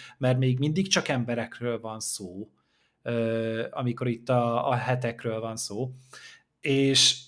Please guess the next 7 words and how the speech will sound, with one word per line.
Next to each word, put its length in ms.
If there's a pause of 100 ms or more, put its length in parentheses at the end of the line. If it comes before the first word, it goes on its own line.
(840)
és 180
annak 280
ellenére, 380
hogy 160
óriási 560
az 180
erejük, 680